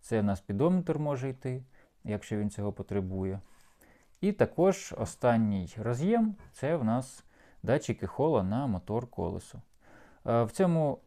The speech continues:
роз'ємі зазвичай п'ять дротів, е, серед них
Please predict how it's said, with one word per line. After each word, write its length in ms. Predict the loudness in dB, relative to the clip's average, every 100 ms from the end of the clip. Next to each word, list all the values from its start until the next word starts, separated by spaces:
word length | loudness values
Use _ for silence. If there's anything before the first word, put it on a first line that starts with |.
| _ 0
роз'ємі 680 | 2 2 2 4 4 2 -4 -14 -20 -20 0
зазвичай 600 | 4 6 4 0 0 0
п'ять 480 | 2 4 2 0 -20 -14 -6
дротів, 560 | -2 -2 -4 -6 -6 -8 -20 -20 -20 -20 -20 -20 -12 -2
е, 240 | 0 0
серед 500 | -2 2 4 4 4
них 640 | 2 2 0 -10 -18 -16